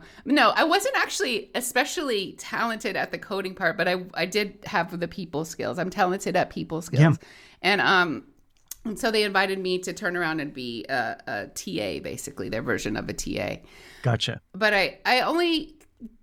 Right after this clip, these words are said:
Speaker 1: did that for half of the time I signed up to do it before I got hired at I B M. So I
Speaker 2: Okay.
Speaker 1: actu-, yeah.
Speaker 2: Yeah. So, um, I'm wondering, like, uh, this is a little bit of a sidetrack,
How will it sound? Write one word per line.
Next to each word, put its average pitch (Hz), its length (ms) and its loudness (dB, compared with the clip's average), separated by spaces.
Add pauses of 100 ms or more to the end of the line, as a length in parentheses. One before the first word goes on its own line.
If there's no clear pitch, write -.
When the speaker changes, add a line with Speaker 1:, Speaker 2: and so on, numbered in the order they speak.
(120)
Speaker 1:
did 294 140 -2
that 311 200 2
for 226 120 -2
half 220 280 0
of 220 80 -10
the 208 80 -6
time 208 320 0
I 185 80 0
signed 175 320 -4
up 180 140 -4
to 165 80 -6
do 170 220 -4
it - 120 -4
before 156 640 -2
I 170 80 -2
got 135 220 -4
hired 151 320 -2
at 139 100 -4
I 117 140 -2
B 107 160 -4
M. 104 340 -6 (1120)
So - 160 -6
I 139 140 6
Speaker 2:
Okay. 123 120 0
Speaker 1:
actu-, - 120 -6 (100)
yeah. 160 180 -4 (1300)
Speaker 2:
Yeah. 180 260 6 (200)
So, 175 420 8
um, 165 480 8 (800)
I'm 180 120 10
wondering, 277 440 6
like, 165 280 6 (160)
uh, 143 420 4 (200)
this 147 160 0
is - 60 0
a 147 60 8
little 156 160 8
bit 156 120 4
of 139 60 2
a 135 60 0
sidetrack, 120 460 2